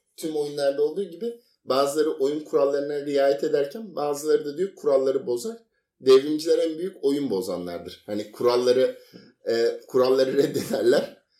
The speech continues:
ve aslında kendi kurallarını yapmaya çalışırlar ya da yeni bir oyunun tahayyülünü kurarlar diye de böyle bir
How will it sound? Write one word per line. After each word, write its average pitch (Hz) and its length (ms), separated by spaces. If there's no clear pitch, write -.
ve 139 420
aslında 135 520
kendi 139 340
kurallarını 139 460
yapmaya 135 380
çalışırlar 165 460
ya 156 140
da 160 60
yeni 151 220
bir 143 80
oyunun 139 540
tahayyülünü 131 540
kurarlar 104 500
diye 139 140
de 185 140
böyle 139 260
bir - 260